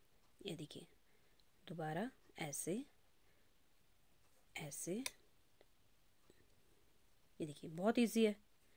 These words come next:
प्रैक्टिस करेंगे आप ज़रूर आएंगे, अ, ज़रूर आ जाएगा आपको। ये देखिए ऐसे, ये डाला, इसके ऊपर से निकाल दिया ऐसे। ये देखिए, आप ये दो तीन बार करिए,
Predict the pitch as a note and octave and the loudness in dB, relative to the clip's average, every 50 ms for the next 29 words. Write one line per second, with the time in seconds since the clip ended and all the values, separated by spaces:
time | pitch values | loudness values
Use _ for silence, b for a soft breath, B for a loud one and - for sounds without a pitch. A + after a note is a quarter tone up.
0 | b b b b b b - - F3+ F3+ - - G#3+ G3+ - - F#3+ F#3 F#3 F#3+ | b b b b b b 2 2 2 2 4 2 0 2 4 6 8 10 10 10
1 | F#3 F#3 F3+ E3+ F3+ F3+ F3 E3+ F3 E3+ D#3 D#3 E3 E3+ E3+ E3 - - E3 D#3+ | 8 8 6 6 4 4 4 4 4 4 4 4 4 2 2 0 0 2 2 2
2 | D#3 D3+ F3 E3+ F3 E3+ F3 E3 D#3+ D#3 D3+ D3+ D#3 D3+ D3 - - B3 C#4 - | 4 4 4 4 4 4 4 4 4 2 2 2 0 -2 -2 0 0 0 0 -2
3 | b b b b b b b b - - - D#3+ D3+ C#3+ - - - - E3+ D3+ | b b b b b b b b -10 -6 -2 -2 -2 -2 -4 -8 -6 -4 -4 -4
4 | - - C3 B2+ - - - - - - - - - - - - - - - - | -4 -6 -6 -8 -10 -14 -20 -20 -20 -20 -20 -20 -20 -20 -20 -20 -20 -20 -20 -20
5 | - - - - - - D#3+ E3 D#3+ D#3+ D#3 D#3 F#3 A#3 B3+ - - - - - | -20 -20 -20 -16 -8 -4 -2 -2 0 0 0 0 0 -2 -2 -6 -14 -20 -20 -20
6 | - - - - - - D#3 C#3 - D#3 D3 - C#3+ C#3+ C#3 C3 C3+ C#3 D3 D#3+ | -14 -12 -12 -10 -6 -6 -6 -6 -6 -8 -10 -8 -8 -8 -8 -8 -8 -6 -8 -8
7 | - - E3 D3+ C#3 - - - - - - - - - - - - - - - | -8 -8 -10 -10 -10 -12 -16 -16 -18 -20 -20 -20 -20 -20 -20 -20 -20 -20 -20 -20
8 | - - - - - - - - - - - - - - - - - - - - | -20 -20 -20 -20 -20 -20 -20 -20 -20 -20 -20 -20 -20 -20 -20 -20 -20 -20 -20 -12
9 | - F3 E3 D3+ D3 C3+ C#3 - - - D#3 - - - - - - - - - | -10 -8 -8 -8 -8 -12 -14 -14 -16 -16 -18 -20 -20 -20 -20 -20 -20 -20 -20 -20
10 | - - - - - - - - - - - - - - - - - - - - | -20 -20 -20 -20 -20 -20 -20 -20 -20 -20 -20 -20 -20 -20 -20 -20 -20 -20 -20 -20
11 | - - - - - - - - - - - - - - - - - - - - | -20 -20 -20 -20 -20 -20 -20 -20 -20 -20 -20 -20 -20 -20 -20 -20 -20 -20 -20 -20
12 | - - - - - F3+ F3 - F#3+ F#3+ E3 F3+ F3 E3 G3 F#3+ F#3+ F3+ F3 F3 | -20 -20 -12 -2 0 2 2 4 4 4 4 2 2 2 4 4 4 4 2 2
13 | E3+ - E3+ D#3+ E3 G#3 C4 C4+ | 2 0 0 2 2 0 0 0